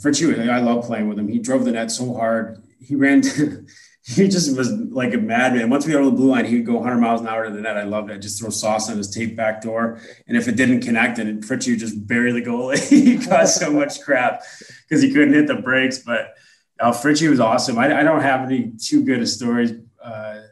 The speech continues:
you know, that are gonna be crowd pleasers, but I, I, I really got a chance to play and, and appreciate his game and how hard he played. And he came back and played with us after playing the N H L. Uh, so it was, it was cool to see that and learn from him and see what kind of pace an N H L guy would have,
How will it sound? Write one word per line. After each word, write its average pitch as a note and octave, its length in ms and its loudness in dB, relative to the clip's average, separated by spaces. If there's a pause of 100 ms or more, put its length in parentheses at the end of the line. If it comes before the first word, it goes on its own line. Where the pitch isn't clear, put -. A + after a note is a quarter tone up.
(680)
you B2 100 -16
know, A2 120 -8
that G#2+ 140 -4
are A2 80 -6
gonna G#2+ 200 -6
be G#2 100 -6
crowd A#2 360 -2
pleasers, G2+ 360 -8
but G#2 200 -6
I, B2 480 -2
I, C3 60 -8
I - 20 -2
really C3+ 240 2
got B2 220 0
a - 20 -6
chance A#2+ 400 -6
to A2 60 -16
play A#2 320 -8
and, G#2+ 200 -10
and G#2 120 -18
appreciate A2 500 -8
his A2 220 -10
game A2+ 320 -8
and G2 280 -8 (140)
how A2 80 -6
hard G#2+ 240 -2
he A#2 80 -2
played. A2+ 320 -4
And A2+ 100 -10
he A#2 160 -4
came C#3 220 0
back B2 220 0
and - 80 -14
played A#2 160 -6
with A2+ 80 -6
us B2 180 -2
after G#2+ 220 -6
playing A2+ 240 -6
the A2 80 -8
N A2 80 -6
H G#2+ 180 -10
L. A#2 360 -4 (460)
Uh, G2 240 -8
so A#2+ 200 -4
it A2+ 100 0
was, - 400 -4
it A#2+ 60 -8
was A#2 160 -6
cool B2+ 260 -6
to A2+ 80 -6
see A2+ 460 -2 (260)
that A2+ 320 0
and G#2 140 -4
learn A2+ 240 0
from A2 160 -4
him A2+ 180 0
and G#2 120 -2
see B2 200 -2
what A2+ 140 -2
kind A#2 160 -8
of G2 100 -10
pace A2+ 460 -4
an A2 80 -12
N A2 160 -6
H G2+ 120 -8
L G#2+ 160 -2
guy G2+ 320 -6
would G2 120 -12
have, G2+ 340 -10